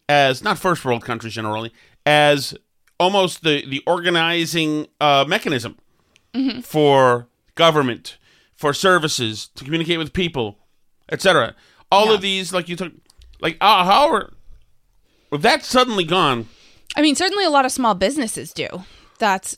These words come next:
Speaker 2: uh, huge also.
Speaker 1: Oh.
Speaker 2: How many small businesses do you know of that when you ask them what their website is, they direct you to their Facebook page?
Speaker 1: Yeah. And their entire businesses just make all of their money from Facebook.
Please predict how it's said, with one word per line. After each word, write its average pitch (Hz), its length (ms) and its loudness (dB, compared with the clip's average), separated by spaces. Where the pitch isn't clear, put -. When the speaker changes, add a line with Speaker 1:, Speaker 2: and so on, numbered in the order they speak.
Speaker 2:
uh, 214 240 2
huge 190 380 -4
also. 208 300 4
Speaker 1:
Oh. - 20 0
Speaker 2:
How 254 180 4
many 311 180 2
small 269 300 2
businesses 233 460 -4
do - 120 -10
you 208 120 -4
know 202 260 0
of 185 240 2
that 190 320 0
when 202 160 -4
you 190 140 -4
ask 190 180 -2
them 196 140 -8
what 180 100 -6
their 180 140 -4
website 185 400 -2
is, 156 420 -6
they 175 180 -4
direct 170 300 -4
you 165 140 -6
to 170 100 -12
their 160 160 -4
Facebook - 360 -10
page? - 420 -16
Speaker 1:
Yeah. 226 340 -2
And 196 100 -2
their 226 160 6
entire 214 300 2
businesses 180 500 -4
just 180 160 -4
make 175 220 -4
all 208 240 4
of 190 80 2
their 190 140 2
money 180 260 0
from 135 160 -6
Facebook. 131 320 -6